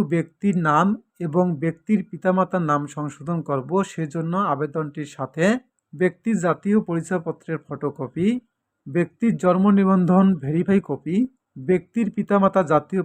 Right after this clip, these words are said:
পরিচয়পত্রের ফটোকপি, ব্যক্তি স্থায়ী বাসিন্দা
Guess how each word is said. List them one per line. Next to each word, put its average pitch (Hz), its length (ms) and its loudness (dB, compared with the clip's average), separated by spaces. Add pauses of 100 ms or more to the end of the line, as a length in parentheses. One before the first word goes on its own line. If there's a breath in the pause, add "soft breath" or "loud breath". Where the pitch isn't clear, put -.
পরিচয়পত্রের 160 800 -6
ফটোকপি, 143 580 -6 (500)
ব্যক্তি 180 380 -2 (140)
স্থায়ী 196 320 2
বাসিন্দা 170 520 0